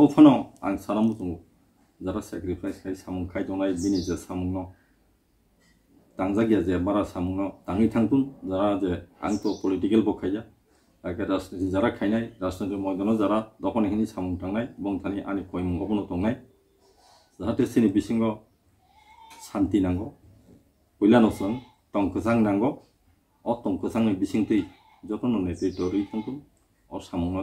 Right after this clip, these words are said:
tangwi thangtun, o samungno success khlainani bagwi। Haikhe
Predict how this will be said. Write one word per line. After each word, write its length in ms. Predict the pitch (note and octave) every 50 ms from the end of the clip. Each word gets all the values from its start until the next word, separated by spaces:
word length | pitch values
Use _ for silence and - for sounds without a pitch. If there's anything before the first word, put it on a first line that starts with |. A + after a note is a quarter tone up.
| F#2 -
tangwi 320 | F2+ F2 F2+ G2 G2 G2+ - - -
thangtun, 380 | - G2 F#2+ - B2 C3 - - - _ _ _ -
o 100 | - F2+
samungno 440 | F2+ - - F2+ E2+ F2+ F2+ F#2 F#2
success 420 | - - - F2 - - F#2+ D#2+ - _
khlainani 340 | - F2+ F2 F2+ F#2 F2+ F2+
bagwi। 280 | F#2 F#2+ G2 A2 C3 D3 - - - - _ _ _ _ _ _ _ _ _ _ _ -
Haikhe 380 | F2+ G2 F#2 F#2+ G2+ G2 F#2+